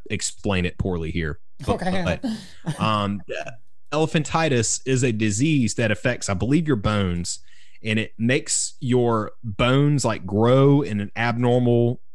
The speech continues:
Speaker 1: way and kinda deformed and stuff like that. So the guy's face was, like, real big and looked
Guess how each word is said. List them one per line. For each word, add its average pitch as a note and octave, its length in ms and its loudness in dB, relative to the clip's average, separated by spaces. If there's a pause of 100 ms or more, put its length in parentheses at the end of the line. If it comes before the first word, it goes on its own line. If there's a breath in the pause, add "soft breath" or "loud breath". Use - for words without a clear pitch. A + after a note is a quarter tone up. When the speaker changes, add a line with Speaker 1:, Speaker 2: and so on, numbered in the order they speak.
Speaker 1:
way A2 540 2
and F#2+ 600 -2 (500 soft breath)
kinda A#2+ 280 2
deformed A#2 680 2
and A2+ 100 0
stuff B2+ 280 -2
like - 100 -6
that. C3 300 -2 (240 soft breath)
So C#3+ 180 0
the C3 120 2
guy's D#3+ 420 2
face F#3+ 400 2
was, G#2+ 180 0
like, G2 280 0
real C#3+ 420 4 (400)
big A#2+ 540 2
and G#2 180 2
looked - 560 2